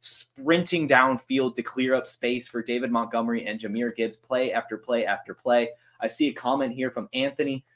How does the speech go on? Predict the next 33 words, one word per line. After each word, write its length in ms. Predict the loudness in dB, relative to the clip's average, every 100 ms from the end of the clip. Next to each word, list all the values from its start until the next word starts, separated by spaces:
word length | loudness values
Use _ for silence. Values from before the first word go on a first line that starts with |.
| 0
talking 180 | 0 4
about 180 | 2 2
how 220 | -2 2
fast 320 | 4 4 2
he 80 | -4
looked 220 | -2 -2
on 120 | -2 -4
his 200 | -8 -6
reverse 500 | -4 0 0 0 0
last 320 | 0 0 -4
week. 220 | -4 -4
I 40 |
mean, 160 | -8 -8
he 100 | -6
gets 200 | -6 0
that 200 | 0 0
rushing 420 | 2 0 0 -4
touchdown. 600 | 0 -2 0 -2 0 0 -4 _ _ 4
I 100 | 6
think 200 | 6 2
that 160 | 4
this 180 | 2 0
is 100 | -2
a 60 | -2
player 400 | 4 8 8 8
right 260 | 6 4
now 360 | 0 0 0 -4 _ -4
where 140 | 0
you 120 | 0
see 300 | -2 -4 -2
these 240 | -2 -4 0
gadgety 560 | 4 4 2 -2 -2
usages 580 | -2 -4 -4 -4 -4 -4